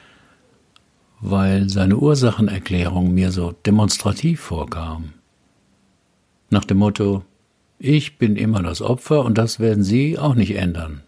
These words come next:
Punkt.“ Manchmal muss man Menschen aufrütteln,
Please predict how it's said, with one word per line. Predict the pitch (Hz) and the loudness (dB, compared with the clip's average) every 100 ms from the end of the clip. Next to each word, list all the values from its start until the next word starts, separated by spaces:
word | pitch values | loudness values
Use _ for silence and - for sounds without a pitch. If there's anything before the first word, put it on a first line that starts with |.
| - | -4
Punkt.“ | 151 135 - - - _ _ _ _ _ _ _ _ _ _ _ _ _ _ _ _ _ _ _ _ _ _ _ _ - - _ _ _ _ _ _ _ _ _ _ _ _ _ - | 0 0 -2 -10 -20 _ _ _ _ _ _ _ _ _ _ _ _ _ _ _ _ _ _ _ _ _ _ _ _ -20 -20 _ _ _ _ _ _ _ _ _ _ _ _ _ -2
Manchmal | 82 69 95 95 123 131 - _ - | 0 0 0 2 2 0 -2 _ -4
muss | 85 - | -4 -2
man | 71 | -2
Menschen | 69 78 90 98 | -2 -2 0 0
aufrütteln, | 123 127 - - 73 80 73 | 2 0 -2 -4 -2 -4 -6